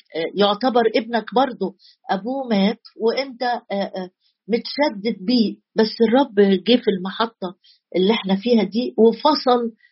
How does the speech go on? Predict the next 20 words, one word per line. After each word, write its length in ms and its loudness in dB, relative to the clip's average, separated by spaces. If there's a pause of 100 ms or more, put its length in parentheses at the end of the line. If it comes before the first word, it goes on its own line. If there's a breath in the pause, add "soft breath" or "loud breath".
(220 soft breath)
آه، 320 0
لوط 400 0 (240)
عن 300 -2 (120)
إبرام، 440 0 (100)
لأنه 400 -2
لوط 260 -6
اختار 460 -4
لنفسه، 480 -8 (320 soft breath)
مش 180 2
هيكمل 600 2
رحلة 420 0 (160)
الإيمان. 520 -4 (500 loud breath)
وكأن 440 2
الرب 280 0
بيقول 480 2
لك، 220 0
"بص 360 0
بقى، 200 -10 (400 soft breath)
لما 440 4
السند 840 -2